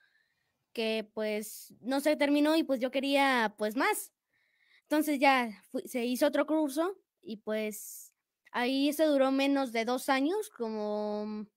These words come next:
no sé, tal vez un año, siete meses. Y, pues, ya se hizo el curso y ahí, obviamente, ahí ya comencé a hacer doblaje.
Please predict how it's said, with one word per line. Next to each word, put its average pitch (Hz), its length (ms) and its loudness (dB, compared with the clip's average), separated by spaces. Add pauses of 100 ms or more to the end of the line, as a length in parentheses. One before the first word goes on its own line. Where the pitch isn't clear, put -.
(600)
no 254 140 -8
sé, 262 340 -2
tal 247 220 -4
vez 247 560 -6
un 262 220 0
año, 262 280 -2
siete 254 400 -4
meses. 240 680 -8 (840)
Y, 233 140 -10
pues, 220 560 -6
ya 240 240 0
se 254 120 -4
hizo 247 180 -4
el 226 120 -8
curso 302 360 0 (760)
y 247 80 -2
ahí, 214 460 -2
obviamente, 240 500 2
ahí 214 220 0
ya 226 240 0
comencé 214 280 -6
a 226 40 -4
hacer 226 200 -6
doblaje. 247 520 0